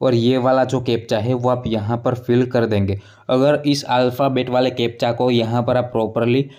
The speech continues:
नहीं एंटर कर पाते हैं तो आपको यहाँ पर ऑडियो कैप्चो के ज़रिए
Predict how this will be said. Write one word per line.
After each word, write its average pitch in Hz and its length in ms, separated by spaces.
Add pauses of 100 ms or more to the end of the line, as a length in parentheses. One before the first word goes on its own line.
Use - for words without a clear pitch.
(240)
नहीं 117 180
एंटर 127 280
कर 110 180
पाते 107 280
हैं 123 240
तो 127 80
आपको 117 280
यहाँ 113 360
पर 127 180
ऑडियो 120 380
कैप्चो 117 420
के 120 200
ज़रिए 113 400